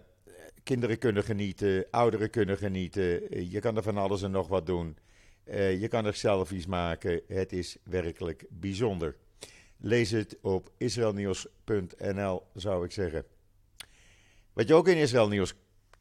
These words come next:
eh, kunt lezen, is dat je met een inkjetprinter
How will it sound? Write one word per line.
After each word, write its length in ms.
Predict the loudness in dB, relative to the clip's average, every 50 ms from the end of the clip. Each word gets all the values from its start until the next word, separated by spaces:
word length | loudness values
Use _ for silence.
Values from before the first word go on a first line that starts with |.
| _ _ 0
eh, 280 | 4 6 6 8 6 6 4
kunt 240 | 4 2 2 4 4
lezen, 600 | 6 6 6 6 6 4 2 2 2 2 0 0
is 540 | 2 4 4 4 4 4 0 -2 -4 -6 -10 _
dat 380 | -12 -2 2 4 4 4 4 2
je 320 | 2 4 6 6 4 4 0 -6 _ _ _ _ _ _ _ _ _ -6
met 240 | -2 0 0 0
een 140 | 0 -2 -4
inkjetprinter 1040 | -4 -4 -4 -2 2 2 2 2 2 2 2 2 2 2 0 -2 -2 -2 -4 -4 -6